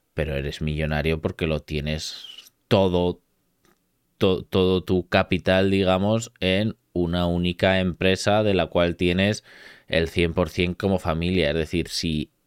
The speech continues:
esa empresa cambia y va mal, tienes un riesgo enorme. O sea, tienes, eh, prácticamente, no, es el cien por cien, porque seguro que se han comprado miles de chales de mansiones y tienen otras inversiones, pero tienes un porcentaje del capital brutal. Entonces,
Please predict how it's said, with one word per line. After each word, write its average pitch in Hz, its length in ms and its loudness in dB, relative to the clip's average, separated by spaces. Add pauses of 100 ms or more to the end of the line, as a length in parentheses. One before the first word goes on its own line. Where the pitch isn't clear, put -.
esa 85 240 -2
empresa 82 440 -2
cambia 92 500 0 (480)
y 80 140 -2
va 82 160 2
mal, 90 420 0 (520)
tienes 80 300 -2
un 80 100 -4
riesgo 78 420 -4
enorme. 85 420 -4
O 67 40 -10
sea, - 240 -8
tienes, 71 400 -8
eh, 76 240 -4
prácticamente, - 540 -10
no, - 100 -16
es - 120 -12
el 73 100 -2
cien 78 200 -4
por 76 120 -4
cien, 85 200 0
porque 73 160 -6
seguro 71 300 -4
que 82 60 -2
se 80 120 -4
han 76 80 -6
comprado 78 320 0
miles 78 260 -2
de 80 120 -2
chales 78 320 -4
de 73 80 -6
mansiones 73 440 -6
y 73 80 -8
tienen 73 220 -6
otras 73 240 -8
inversiones, 82 540 -4
pero 80 180 0
tienes 82 460 -4 (360)
un 92 140 -2
porcentaje 87 600 -2
del 85 160 -2
capital 90 420 0
brutal. 85 480 -2 (500)
Entonces, - 500 -4